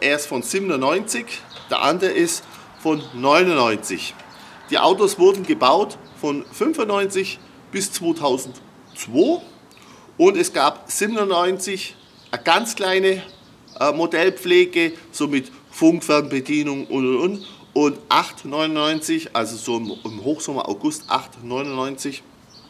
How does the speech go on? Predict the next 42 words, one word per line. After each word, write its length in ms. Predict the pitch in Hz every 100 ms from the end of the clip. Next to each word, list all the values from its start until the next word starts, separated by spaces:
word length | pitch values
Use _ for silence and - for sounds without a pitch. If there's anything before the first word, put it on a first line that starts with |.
| - _ _ _ -
gab's 220 | 113 127
dann 140 | 131 110
die 120 | 110
große 480 | - 131 170 175 160 - - -
und 80 | 139
da 60 |
gab's 220 | - 131
dann 140 | 139 110
diese 280 | 165 - 135
Rücklichter. 600 | 151 131 107 - 87 - 101
Die 100 | 101
habe 140 | 117
ich 80 | 123
nachträglich 640 | 113 139 - 120 110 107
hingemacht, 460 | 143 156 135 127 -
ich 80 | -
fand's 220 | 117 107
einfach 260 | 104 107 -
schön. 320 | - 135 147 - - - -
Die 60 |
haben 80 | 127
auch 40 | 131
nicht 140 | 123
viel 140 | 110
Geld 240 | 85 117 -
gekostet, 260 | 139 127
ich 60 | -
glaub 180 | 117 -
beim 180 | 110 101
Chinesen 440 | 107 110 120 -
sechzig 400 | 110 107 - -
Euro. 320 | 107 123 135 - -
Ich 180 | - 110
hab 180 | 127 127
die 80 | -
Original 640 | 117 127 123 110 101 110
noch, 220 | 107 104
kann 160 | - 101
man 100 | 95
umbauen, 440 | 95 123 110 110 110 -
aber 260 | - 110 127
irgendwie 440 | 165 160 156 156